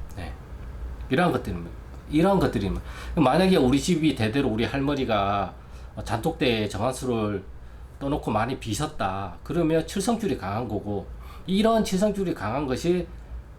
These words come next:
나중에 조상님의 원력이 된단 말이에요. 이 원력이라는 것을 착각하시는데, 이 원력이라는 것은 살아생전에 정말 그거에 대해서 많은 한가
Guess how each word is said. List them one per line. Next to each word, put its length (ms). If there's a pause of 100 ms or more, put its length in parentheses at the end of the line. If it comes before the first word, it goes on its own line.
(220)
나중에 840 (400)
조상님의 760 (440)
원력이 520
된단 380
말이에요. 200 (680)
이 80
원력이라는 760
것을 320
착각하시는데, 920 (340)
이 60
원력이라는 840
것은 340
살아생전에 1120 (400)
정말 340
그거에 420
대해서 300
많은 600
한가 720